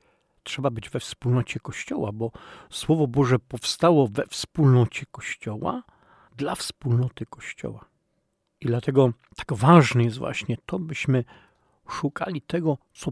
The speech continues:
Pan Bóg chce mi przez swoje Słowo powiedzieć. Przechodzimy dzisiaj do szóstego rozdziału Księgi Powtórzonego Prawa i posłuchajmy początku.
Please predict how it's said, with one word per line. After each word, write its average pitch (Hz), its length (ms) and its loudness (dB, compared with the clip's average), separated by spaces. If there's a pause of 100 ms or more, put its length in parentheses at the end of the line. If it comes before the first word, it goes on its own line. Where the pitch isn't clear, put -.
(140)
Pan 180 280 4
Bóg 156 220 -6
chce - 300 -6
mi 165 160 2
przez - 460 -10 (120)
swoje 147 440 -6
Słowo 120 400 -8
powiedzieć. - 560 -18 (500)
Przechodzimy 180 460 4
dzisiaj 151 440 6 (360)
do 113 360 2 (480)
szóstego 123 640 4 (220)
rozdziału 117 760 4 (340)
Księgi 120 400 2
Powtórzonego 113 800 0
Prawa 101 520 -4 (580)
i - 80 -6
posłuchajmy 117 720 0 (140)
początku. - 720 0